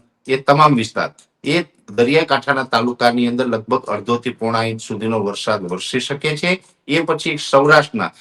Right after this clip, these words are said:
સૌરાષ્ટ્રના દ્વારકા, જામનગર, પોરબંદર, ગીર સોમનાથ, જુનાગઢ અને અમરેલીના દરિયાઈ કાંઠાના ભાગો, આટલા જિલ્લાની અંદર પણ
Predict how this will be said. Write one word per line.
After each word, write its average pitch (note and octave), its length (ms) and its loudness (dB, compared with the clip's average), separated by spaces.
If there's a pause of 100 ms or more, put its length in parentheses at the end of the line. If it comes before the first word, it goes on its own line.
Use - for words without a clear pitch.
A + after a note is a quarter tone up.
(140)
સૌરાષ્ટ્રના D3+ 540 2
દ્વારકા, B2 400 4
જામનગર, B2 520 0
પોરબંદર, B2 580 0
ગીર A2 200 -4
સોમનાથ, B2+ 400 -2
જુનાગઢ A#2+ 520 -2
અને B2 140 0
અમરેલીના B2 480 2
દરિયાઈ G2+ 320 -2
કાંઠાના F2 340 -6
ભાગો, E2+ 360 -8 (260)
આટલા F#3+ 340 4
જિલ્લાની D3 480 4
અંદર B2+ 240 2
પણ E3+ 280 0